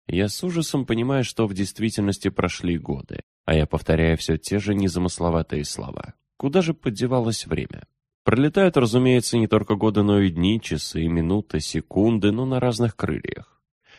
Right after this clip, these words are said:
Мозг воспринимает течение времени по-разному. Временные промежутки длительностью от нескольких минут до нескольких часов воспринимаются иначе,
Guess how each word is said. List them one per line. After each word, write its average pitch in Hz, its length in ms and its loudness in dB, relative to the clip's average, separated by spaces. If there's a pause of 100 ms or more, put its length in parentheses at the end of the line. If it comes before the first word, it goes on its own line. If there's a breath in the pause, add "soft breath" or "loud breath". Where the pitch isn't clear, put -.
Мозг 92 320 2
воспринимает 82 680 2
течение 82 420 0
времени 85 340 2
по-разному. 101 640 -4 (300)
Временные 90 500 4
промежутки 87 580 0
длительностью 85 720 0
от 85 80 -2
нескольких 87 520 -4
минут 92 440 -2
до 98 240 0
нескольких 104 580 -2
часов 147 400 -4
воспринимаются 139 840 -4
иначе, 104 520 -2